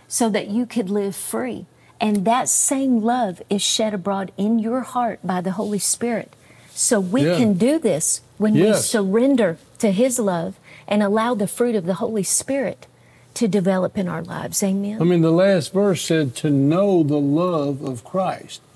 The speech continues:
Speaker 1: Mm-hmm.
Speaker 2: Once you know
Speaker 1: To know
Speaker 2: how
Speaker 1: it.
Speaker 2: to love the
Speaker 1: Yeah.
Speaker 2: way Christ, the anointed one
Speaker 1: Yeah,
Speaker 2: of
Speaker 1: that's
Speaker 2: God,
Speaker 1: good,
Speaker 2: Jesus
Speaker 1: Marlon.
Speaker 2: loves. God is love.
Speaker 1: Mm-hmm.
Speaker 2: God's trying to teach me and you how to love the way he loves.
Speaker 1: Yes.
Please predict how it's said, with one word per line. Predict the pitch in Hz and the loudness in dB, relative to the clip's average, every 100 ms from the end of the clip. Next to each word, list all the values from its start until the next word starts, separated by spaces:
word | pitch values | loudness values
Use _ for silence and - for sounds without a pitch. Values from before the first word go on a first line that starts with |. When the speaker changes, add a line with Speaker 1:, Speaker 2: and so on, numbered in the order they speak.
| 208 | -6
Speaker 1:
Mm-hmm. | 190 196 214 | -4 -4 2
Speaker 2:
Once | 185 220 160 - | 4 4 0 0
you | 196 190 | 2 4
know | 139 139 185 202 | 4 4 4 4
Speaker 1:
To | 190 | 4
know | 196 220 | 2 2
Speaker 2:
how | 220 185 | 2 2
Speaker 1:
it. | 156 | 2
Speaker 2:
to | |
love | 139 139 175 175 135 127 117 | 2 2 4 4 2 -2 -2
the | 135 | 0
Speaker 1:
Yeah. | 165 214 214 196 | 2 2 2 -2
Speaker 2:
way | |
Christ, | 196 170 165 151 - | 0 2 2 -2 -2
the | 156 | -2
anointed | 135 131 147 170 147 131 | 0 0 0 2 0 0
one | 151 151 | 0 0
Speaker 1:
Yeah, | 139 165 | 0 0
Speaker 2:
of | 127 | 0
Speaker 1:
that's | 156 139 | 0 -2
Speaker 2:
God, | - | -2
Speaker 1:
good, | 202 | 0
Speaker 2:
Jesus | 147 170 135 - 85 - - | 2 4 2 -2 -10 -10 -6
Speaker 1:
Marlon. | |
Speaker 2:
loves. | 120 117 117 - - _ _ _ _ - _ - | -6 -6 -10 -18 -20 _ _ _ _ -20 _ -2
God | 175 180 | 2 4
is | 160 190 123 | 4 4 2
love. | 127 110 - - _ _ | -6 -10 -12 -18 _ _
Speaker 1:
Mm-hmm. | 170 170 | -14 -8
Speaker 2:
God's | 175 196 175 | 2 2 2
trying | - 170 156 | 0 0 2
to | 143 | 0
teach | - 170 143 - | 0 0 0 0
me | 160 170 | 2 4
and | 143 | 4
you | 160 180 | 4 4
how | 135 143 | 2 0
to | 139 | -2
love | 135 143 147 127 | -2 0 0 0
the | |
way | 139 139 | 0 0
he | 123 190 | 0 2
loves. | 208 143 95 60 - | 2 2 -2 -12 -6
Speaker 1:
Yes. | 185 185 196 202 196 - - | -4 -2 -6 -8 -10 -10 -12